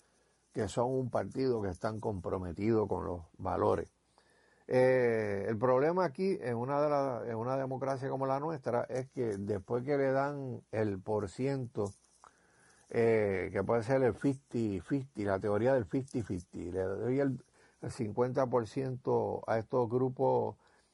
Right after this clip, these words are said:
religiosos, pero después hago que los grupos religiosos se queden calladitos porque se ven más bonitos calladitos, y entonces le doy el cincuenta por ciento a los otros grupos,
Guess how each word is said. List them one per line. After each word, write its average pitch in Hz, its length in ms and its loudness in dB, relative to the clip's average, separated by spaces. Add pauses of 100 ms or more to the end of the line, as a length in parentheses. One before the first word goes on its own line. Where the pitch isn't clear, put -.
(440)
religiosos, 151 640 4
pero 123 200 6
después 135 840 4
hago 139 400 4
que 120 80 0
los 110 160 2
grupos 123 360 -2
religiosos 131 640 0
se 98 120 -6
queden 117 280 -4
calladitos 120 600 -2
porque 95 240 -6
se 101 140 -8
ven 110 160 -4
más 120 180 -2
bonitos 123 380 0
calladitos, 143 540 2 (280)
y 123 120 2
entonces 123 560 2
le 110 80 2
doy 120 260 4
el 101 160 0
cincuenta 113 580 -4
por 107 220 -4
ciento 110 560 -6
a 92 160 -6
los 92 140 -4
otros 104 420 -2
grupos, 101 460 -4